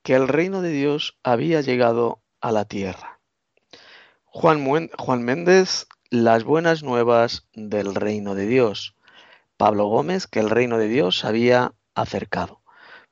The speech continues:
Pues muy bien, muy bien, habéis acertado todos perfectamente. Vamos a comprobarlo. Si nos vamos a Marcos, por ejemplo, capítulo uno, versos catorce y quince, dice,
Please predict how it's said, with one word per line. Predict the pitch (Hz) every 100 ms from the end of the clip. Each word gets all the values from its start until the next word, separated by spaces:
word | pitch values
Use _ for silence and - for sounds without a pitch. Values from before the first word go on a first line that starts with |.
| _
Pues | 120 117 -
muy | 110 135 180 - _
bien, | - 147 131 110 101
muy | 107 131 117
bien, | 117 151 143
habéis | 113 117 113
acertado | 110 113 - 113 113 104 - - _ - -
todos | 120 120
perfectamente. | - - 113 113 120 143 - - - - - - - - _ -
Vamos | 110 110 104
a |
comprobarlo. | 107 98 113 120 135 160 - _ _ _
Si | - 104
nos | 95
vamos | 104 107 107
a | 107
Marcos, | 127 135 139 -
por | -
ejemplo, | - 123 131 151 - _ _
capítulo | - 104 - 110 110
uno, | 135 131 160 - - - - _ _
versos | 113 110 113 110
catorce | - 101 117 101 117
y |
quince, | 139 131 127 139
dice, | 120 117 - 120